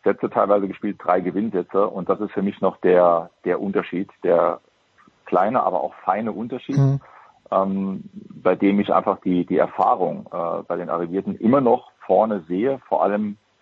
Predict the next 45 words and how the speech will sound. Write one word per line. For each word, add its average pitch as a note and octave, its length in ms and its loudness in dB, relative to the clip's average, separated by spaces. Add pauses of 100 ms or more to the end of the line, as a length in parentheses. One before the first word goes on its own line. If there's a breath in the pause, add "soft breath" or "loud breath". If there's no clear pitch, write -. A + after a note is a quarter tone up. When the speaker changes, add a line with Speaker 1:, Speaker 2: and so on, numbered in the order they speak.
(120)
Speaker 1:
wenn F#2+ 140 -8
wir F#2 80 2
jetzt - 100 -4
über F#2 180 2
Novak F2+ 280 0
Djokovic G2+ 340 0
sprechen, G2 380 -2
über F2+ 260 2
Rafael F#2 240 0
Nadal F2+ 400 2
sprechen. F#2+ 400 -2
Die F2+ 120 -4
Jungs G#2 280 -2
haben G2 300 -2
so A#2 180 2
oft - 200 0
schon F#2+ 160 -4
Grand F2+ 220 -2
Slam G2+ 180 0
Turniere F#2 260 0
gewonnen, F2+ 320 0
auch F#2+ 160 2
natürlich F2+ 340 -6
Roger F2 240 0
Federer, G2 400 2 (640 loud breath)
der G2 80 2
ja F#2 120 6
geplant F2 340 0
hat, G2 100 0
auch - 120 0
bei F2+ 100 0
den G2+ 80 -6
French F2+ 200 -6
Open F#2 240 -2
wieder F2 200 2
anzutreten. F2+ 480 -4
Die F#2 60 2
haben F#2+ 100 2
so C3 100 2
viele C3 220 2
Grand G#2+ 240 2
Slams A2+ 260 0
gewonnen, A2 560 0
die D#2 80 -18
Spieler, F#2 460 -2